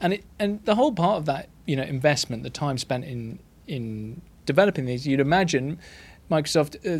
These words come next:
thinking, "Well, we get returns because they use this and this, and then we lock people into our product and they enjoy it." And that's how we continue our customer base, that they can't then go and pick and choose, "Oh, actually, I just want that bit of Teams.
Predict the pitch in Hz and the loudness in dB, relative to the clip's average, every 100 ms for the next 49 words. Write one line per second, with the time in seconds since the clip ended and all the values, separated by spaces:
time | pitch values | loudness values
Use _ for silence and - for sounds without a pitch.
0 | 156 160 151 165 170 165 185 - 196 160 | -2 -2 -2 -2 2 0 0 -10 -6 2
1 | 156 156 151 160 131 151 143 139 131 127 | 4 4 4 0 2 2 4 2 0 0
2 | 131 139 117 127 123 123 117 143 131 123 | 0 0 0 0 0 0 4 4 2 -2
3 | 123 123 - 156 135 131 127 123 - - | -2 -2 -2 -2 0 0 0 0 -2 -6
4 | 120 - 110 113 107 - 110 104 - 110 | -8 -6 -4 -4 -4 -6 -6 -6 -8 -10
5 | - - - 170 120 110 107 107 110 - | -10 -14 -12 -8 -6 -4 -6 -8 -10 -10
6 | - - - - - - 120 107 101 101 | -12 -14 -20 -20 -20 -6 -4 -4 -6 -10
7 | - - - - - 123 - - 123 117 | -14 -18 -20 -20 -2 -2 -2 -4 -2 0
8 | 123 120 - 127 139 131 127 139 143 139 | -2 -2 -6 -6 -4 -2 -2 -4 -4 -4
9 | 143 180 - 120 113 113 123 - 123 - | -2 -6 -4 -10 -8 -10 -10 -8 -8 -2
10 | 151 147 151 156 156 151 143 143 135 127 | 0 2 2 0 4 4 6 6 6 2
11 | 147 135 127 143 123 123 120 - 131 123 | 0 0 -2 -2 2 2 2 0 -2 0
12 | 147 - 143 139 - - - - 123 120 | -2 -2 -4 -6 -14 -20 -20 -6 -2 -2
13 | - 107 - - 131 160 180 170 | -6 -12 -12 -14 -12 -12 -14 -14